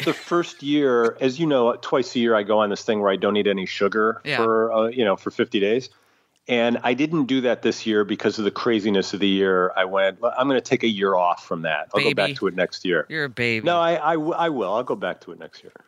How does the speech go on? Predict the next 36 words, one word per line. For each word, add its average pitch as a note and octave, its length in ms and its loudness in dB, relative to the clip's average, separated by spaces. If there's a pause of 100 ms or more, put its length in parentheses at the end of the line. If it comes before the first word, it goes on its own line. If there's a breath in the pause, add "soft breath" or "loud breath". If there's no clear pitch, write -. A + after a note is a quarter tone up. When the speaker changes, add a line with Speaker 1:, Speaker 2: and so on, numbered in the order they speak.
(360 soft breath)
Speaker 1:
But, A2+ 340 2
um, A2+ 300 4
so - 160 0
this D#3 260 0
was F3+ 140 0
the D3 100 0
first - 280 -4
Halloween B2 540 2
where G#2+ 100 2
I G#2+ 100 2
could - 140 -4
have G2+ 180 2
candy A#2+ 560 0
in G2 140 -2
nine G#2+ 280 2
years. C3 540 0 (600)
And A2+ 560 2
the A2 120 -2
candy F3+ 500 0
that A#2+ 360 0
my, A2+ 180 2
one A#2+ 220 0
of D#3 60 0
my A#2+ 100 4
daughters C3+ 340 0
picked - 280 -6
out G2 320 0 (600)
is A2+ 280 -2
from, A2+ 880 0 (880)
wh-, - 220 -10
what's A3 260 -2
the G#3+ 80 4
name D#3+ 200 2
of C3+ 40 4
the A#2+ 60 4
place A#2 640 0